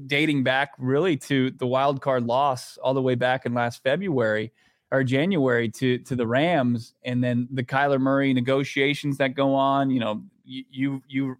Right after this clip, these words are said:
reveal that he scrubbed and purged his Instagram account of the team, and, and then all the way up here with four games left, you know, with being on the hot seat, their G M taking an indefinite leave of absence due to health-related, uh,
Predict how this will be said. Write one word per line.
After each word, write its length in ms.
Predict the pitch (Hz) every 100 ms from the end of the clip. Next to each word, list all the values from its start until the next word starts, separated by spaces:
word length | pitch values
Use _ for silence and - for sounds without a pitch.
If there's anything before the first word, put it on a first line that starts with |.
| _ 135
reveal 560 | 135 131 131 135 135
that 160 | 135 123
he 140 | 120
scrubbed 680 | 117 - - 135 143 131 127 _ - 127
and 140 | 123
purged 400 | - 147 135 123
his 160 | 120 123
Instagram 560 | 143 - 127 139 139
account 380 | 131 143 135 131
of 40 |
the 80 | 117
team, 380 | 110 135 143 147
and, 160 | 117 113 _ _ -
and 80 | 127
then 100 | 123
all 220 | 123 156
the 100 | 147
way 160 | 139
up 200 | 139 143
here 480 | 147 156 143 123 117 _ _ -
with 100 | 120
four 240 | 143 151
games 300 | 135 131 120
left, 560 | 117 147 143 120 - - _ _ -
you 80 | 117
know, 160 | 117
with 180 | 113 120 - -
being 260 | 143 151
on 120 | 135 131
the 80 |
hot 260 | 120 147 165
seat, 380 | - 131 123 _ _ _ _
their 180 | 131 127
G 240 | 127 135 135
M 140 | 139
taking 340 | 139 131 123
an 60 | 117
indefinite 680 | 131 127 131 - 127 123 120 _ _
leave 240 | 123 143 131
of 140 | 117
absence 600 | 120 147 - 139 117 -
due 140 | 131
to 80 | 120
health-related, 840 | 123 131 123 123 120 120 113 120
uh, 320 | 120 113 107